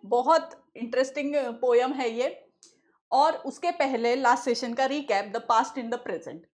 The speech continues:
The Past in the Present स्टोरी है, अ, स्टोरी नहीं बोल सकते, इंसिडेंट्स है, ठीक है? जो हर घर में होता है, हर दिन होता है, ओके? माँ और बेटे का कन्वर्सेशन है ये।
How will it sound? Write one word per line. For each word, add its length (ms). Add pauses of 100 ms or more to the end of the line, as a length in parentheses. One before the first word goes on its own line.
(140)
The 100
Past 260
in 140
the 140
Present 520
स्टोरी 640
है, 220 (540)
अ, 300
स्टोरी 460
नहीं 200
बोल 180
सकते, 280
इंसिडेंट्स 800
है, 300 (240)
ठीक 140
है? 280 (600)
जो 60
हर 280
घर 280
में 160
होता 320
है, 340
हर 180
दिन 460
होता 240
है, 260 (280)
ओके? 480 (380)
माँ 280
और 260
बेटे 340
का 140
कन्वर्सेशन 760
है 180
ये। 320